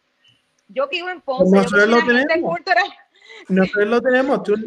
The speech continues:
Speaker 2: tú nos mandas un email a
Speaker 1: Ajá.
Speaker 2: hola arroba obras del país punto com, hola at obras del país punto com.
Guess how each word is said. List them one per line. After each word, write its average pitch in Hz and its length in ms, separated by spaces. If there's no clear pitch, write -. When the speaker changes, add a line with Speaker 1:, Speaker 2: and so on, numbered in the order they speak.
Speaker 2:
tú 226 80
nos 226 80
mandas 262 340
un 214 140
email 214 440
a 156 300
Speaker 1:
Ajá. 151 100
Speaker 2:
hola 185 580
arroba 175 840
obras 170 340
del 180 160
país 165 300
punto 160 260
com, 135 300
hola 226 580
at 156 220
obras 175 360
del 180 140
país 170 260
punto 165 340
com. - 240